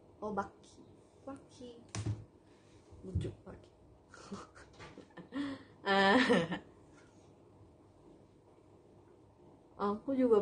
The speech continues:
pengen nonton Wanda and Vision. Belum, belum, kan, gara-gara sibuk banget kan emang akhir-akhir ini jadwalnya. Aku nonton drama yang pengen aku tonton aja nggak ketonton-tonton.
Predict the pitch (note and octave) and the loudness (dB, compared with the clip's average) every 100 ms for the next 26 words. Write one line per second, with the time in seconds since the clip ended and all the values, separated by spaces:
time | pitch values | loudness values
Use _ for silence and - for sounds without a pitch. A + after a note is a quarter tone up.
0 | G3 G3 F#3+ F#3+ F#3+ F#3+ F#3 F#3 F#3 F3+ | 4 2 2 0 -2 -2 0 2 2 0
1 | F3+ F#3 - A#3 A3+ A3+ - - - - | -2 -6 -8 -8 -8 -10 -16 -20 -20 -20
2 | - F#3 F3+ F#3 F#3 F3+ F3+ F#3 G3+ - | -16 -10 -6 -4 -2 -2 -2 -4 -8 -14
3 | - F3 F3+ F3+ - - - - - - | -16 -14 -10 -10 -10 -14 -20 -20 -20 -20
4 | - - A3 G3+ - F#3+ A3 B3+ A3 F#3 | -20 -10 -6 -4 0 2 2 2 2 0
5 | G#3 F#3+ F3+ F3+ G3 F#3+ G#3 F3 F#3 F3 | 0 0 2 2 0 -2 0 0 0 0
6 | E3 E3 F3 F#3+ F3+ E3 E3 E3 E3+ F3+ | 2 0 0 -2 -2 0 2 2 -2 -4
7 | - F#3 - C4 B3+ - - - - F#3+ | -10 -12 -6 -4 -4 -8 -20 -20 -14 -4
8 | F#3 F3 F3+ F#3 F#3+ F#3+ F#3+ F#3 - - | -2 0 2 2 0 -2 -4 -4 -8 -12
9 | F#3 F3+ F3 F3+ F3+ F3+ F#3 F3 F3+ F#3+ | -2 2 4 4 0 0 0 -2 -4 -6
10 | F3+ F3+ F3 F#3 G3+ C#4 A3+ F#3 F3+ F3 | -2 -2 -2 -6 -4 -2 -2 -4 -2 -2
11 | F3+ F3+ F#3 A#3 C4+ A3+ F3 E3 | -2 -2 -2 -2 -2 0 -2 -2